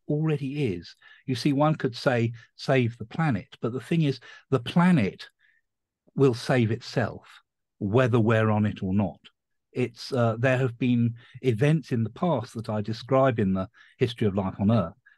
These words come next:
that have almost wiped life out several times. And yet life always comes back even more resilient, complicated, and exciting after each time.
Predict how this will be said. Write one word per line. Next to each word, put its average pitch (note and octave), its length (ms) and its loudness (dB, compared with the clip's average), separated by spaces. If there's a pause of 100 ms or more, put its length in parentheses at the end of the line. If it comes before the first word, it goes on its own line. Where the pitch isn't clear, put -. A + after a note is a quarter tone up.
(160)
that C3 140 2
have A#2+ 220 4
almost C#3+ 580 4
wiped G#2+ 540 -2
life A2 340 -2
out G2 240 -4
several G#2 320 -4
times. G2+ 500 0 (300)
And B2 180 4
yet A#2+ 220 2
life C#3+ 320 2 (240)
always F3 480 4
comes C#3+ 560 -2
back A#2+ 320 -4 (640)
even D3+ 480 2
more B2 500 -2 (520)
resilient, B2 800 0 (280)
complicated, A#2 840 -2 (120)
and A#2 100 -2
exciting A2 800 -4 (280)
after B2 380 -2
each A2 320 -4
time. G2+ 500 -2